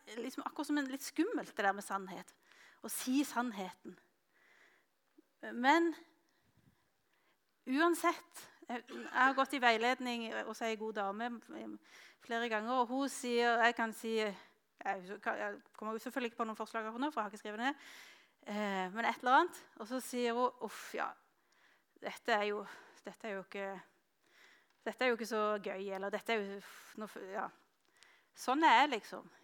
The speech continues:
«Ja, men det er sant», sier hun. «Ja, det er sant. Men sannheten setter deg fri.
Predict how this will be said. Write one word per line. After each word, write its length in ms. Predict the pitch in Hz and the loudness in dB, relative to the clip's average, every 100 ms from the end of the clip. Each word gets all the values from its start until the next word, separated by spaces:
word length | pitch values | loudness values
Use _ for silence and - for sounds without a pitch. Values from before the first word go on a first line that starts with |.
| - | -2
«Ja, 180 | 226 294 - | 4 4 4
men 140 | 220 | -2
det 60 | 208 | -2
er 80 | - | 4
sant», 260 | 320 415 - | 4 4 -10
sier 240 | - 185 | -10 -10
hun. 160 | - - _ _ _ - _ | -10 -16 _ _ _ -20 _
«Ja, 100 | - | -2
det 140 | 262 403 | 0 -2
er 60 | - | -4
sant. 420 | 392 381 - - _ _ _ _ _ _ _ _ _ _ _ _ _ | -8 -8 -16 -20 _ _ _ _ _ _ _ _ _ _ _ _ _
Men 140 | 196 | -12
sannheten 480 | - 294 320 277 233 | -6 -4 -4 -8 -12
setter 260 | 262 - | -12 -12
deg 80 | 262 | -12
fri. 220 | - 311 | -12 -14